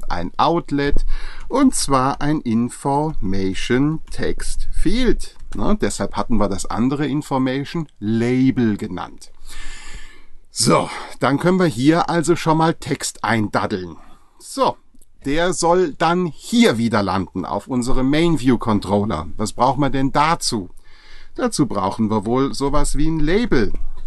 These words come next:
Also nehmen wir uns ein Label, legen das hier hin, können es schon positionieren.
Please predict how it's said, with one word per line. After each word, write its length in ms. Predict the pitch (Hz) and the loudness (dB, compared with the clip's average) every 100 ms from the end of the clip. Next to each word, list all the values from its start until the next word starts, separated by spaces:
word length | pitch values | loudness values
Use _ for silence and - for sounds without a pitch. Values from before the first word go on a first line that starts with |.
| - - - - - - | -4 -2 0 0 -2 -2
Also 640 | - 101 92 85 82 127 156 | -2 -2 -2 -6 -4 0 2
nehmen 360 | 165 117 107 | 4 4 2
wir 120 | 101 101 | 2 0
uns 260 | 98 98 | -2 -4
ein 180 | - 95 | -6 -6
Label, 720 | 85 82 76 - 117 214 269 107 | -6 -6 -8 -4 0 0 0 -4
legen 440 | 107 110 107 101 | -4 -2 -2 -6
das 260 | 90 85 - | -6 -6 -6
hier 200 | - 85 | -6 -8
hin, 480 | 82 113 196 226 233 - | -4 -2 0 -2 -4 -8
können 460 | - 107 101 98 | -4 -2 -2 -4
es 240 | - 80 - | -8 -8 -8
schon 240 | 92 87 | -2 2
positionieren. 1160 | - 107 - 139 - 202 240 269 254 233 233 | 4 4 4 4 2 2 2 2 2 2 0